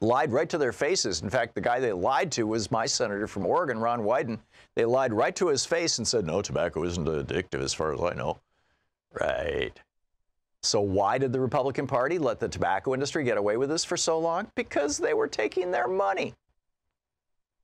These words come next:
You know, every Republican office in the United States should have a red light out in front.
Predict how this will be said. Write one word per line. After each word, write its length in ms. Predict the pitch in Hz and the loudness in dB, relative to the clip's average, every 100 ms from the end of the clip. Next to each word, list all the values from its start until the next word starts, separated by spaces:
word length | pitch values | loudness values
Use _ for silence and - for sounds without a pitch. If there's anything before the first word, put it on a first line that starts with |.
| _ _ _ _ _ _ _ _ _ _ _ _ _ _ _ _ _ _ _ _ - | _ _ _ _ _ _ _ _ _ _ _ _ _ _ _ _ _ _ _ _ 0
You 80 | |
know, 80 | 147 | 2
every 320 | 151 202 254 | 4 2 2
Republican 600 | 247 180 - 180 180 170 143 | 2 0 0 2 2 2 2
office 420 | 135 131 131 - | 2 0 -2 -2
in 40 | |
the 80 | 117 | 0
United 280 | 113 113 101 | 2 0 0
States 260 | - 107 | 0 0
should 160 | - 92 | 0 0
have 160 | 101 90 | 0 0
a 40 | |
red 280 | 87 107 107 | 2 0 2
light 260 | 92 90 | 0 2
out 180 | 80 60 60 | 0 -2 -6
in 80 | |
front. 300 | - - - | -8 -8 -8